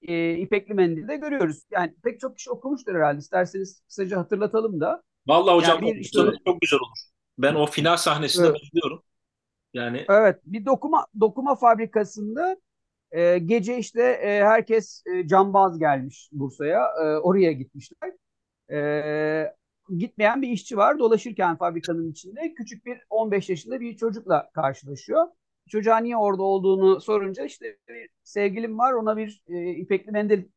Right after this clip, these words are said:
Speaker 1: almak istiyorum." diyor. Ama belli ki işte yoksul ve parası yok. E, çalmak için, e, oraya gelmiş. İşçi onu bırakıyor. Tam işte cambazdan, e, gösteriden insanların gelme saati, e, geldiği zaman. Ama,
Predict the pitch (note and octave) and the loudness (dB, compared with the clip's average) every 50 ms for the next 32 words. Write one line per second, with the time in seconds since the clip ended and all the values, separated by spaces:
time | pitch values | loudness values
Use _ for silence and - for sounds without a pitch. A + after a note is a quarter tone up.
0 | _ - - - B2+ B2+ B2+ - _ _ _ C3+ B2+ B2 C3+ F3 D4 E4 G#3+ G3 | _ -4 -2 -2 -2 -4 -6 -10 _ _ _ -12 -10 -10 -10 -6 -2 -2 -2 0
1 | G3 G3 F#3+ F3 G3 F#3+ F#3 F3 - - - E3 D#3+ E3+ E3+ E3 - _ E3+ D#3 | 0 0 0 0 0 0 0 -2 -4 -8 -4 -2 0 0 0 -2 -4 _ -6 -6
2 | D#3 D3 - D#3+ D3 C#3+ C3 - - D#3 G#3+ C#4+ - - _ _ _ _ _ _ | -6 -4 -4 -6 -6 -6 -8 -10 -4 -2 0 0 -2 -2 _ _ _ _ _ _
3 | _ - - _ - D#3+ E3 E3+ E3+ E3 E3 E3+ E3+ E3+ D#3+ D#3+ - _ - - | _ -20 -20 _ -2 0 2 2 2 2 2 2 0 0 -2 -4 -8 _ 0 2
4 | G3 G3 G#3 G3+ F#3+ - F3+ - - C#3 - _ _ _ _ - - C#3+ C#3 C3 | 4 4 4 2 0 -2 -6 -10 -10 -16 -20 _ _ _ _ -10 -8 -6 -4 -4
5 | C3 C3 C3+ C3 B2+ A#2+ C3 C3+ - - F4+ G4+ F#4+ - _ _ _ _ _ _ | -2 -2 -2 -2 0 0 0 0 0 -2 -6 -8 -12 -14 _ _ _ _ _ _
6 | _ _ _ _ G3+ G#3+ F#3+ - - D#4+ D#4+ D4+ C#4 D4 E4 D#4 D4+ C#4 C#4 C#4 | _ _ _ _ -2 -2 -2 -2 -2 0 2 2 4 4 2 2 2 2 2 2
7 | - - C#4 C4+ A#3 A#3+ E4+ G4+ - - A3+ A3 A3 G#3+ - - G#3 F3 G3 G3 | 2 -2 0 2 4 4 4 2 0 0 0 0 0 -4 -8 -10 -6 -2 0 0
8 | G3+ G3 G3+ G3 G3 F#3+ F3+ F#3+ G3 G3 G3+ - - - D#3 D3+ D3+ D3 D3+ D#3 | 2 2 2 2 2 2 2 2 2 0 0 -4 -10 -6 -4 -2 0 0 0 -2
9 | D#3 D3 D3+ D#3 D3+ - F3 E3 E3 E3+ E3 E3 D#3+ D#3+ - E3 D#3+ D#3 D#3 D#3 | -2 -2 -4 -4 -6 -6 -6 -4 -2 -2 -2 -2 -4 -4 -4 -4 -4 -2 -4 -4
10 | D#3 D#3+ D3+ D#3 D#3 D#3 D#3 E3 D#3+ - D#3 C#3+ C#3 C3+ - D3 C#3+ C3 - _ | -4 0 2 2 2 2 0 -2 -4 -2 -2 -2 -2 -2 -4 -10 -14 -14 -14 _
11 | - C#3 D3 C3 C3 C3 B2+ C#3+ D3 C#3+ C#3 C3+ C#3+ C#3+ B2+ C3+ C#3+ G#3+ D4+ F4+ | -14 -12 -8 -8 -8 -6 -2 0 2 2 2 0 -2 -4 -4 -4 -4 -4 -4 -6
12 | E4+ E4 _ _ _ _ _ _ _ _ _ - G#3+ A3+ B3+ D4+ E4+ D#4+ - | -6 -8 _ _ _ _ _ _ _ _ _ 2 2 2 4 2 0 0 0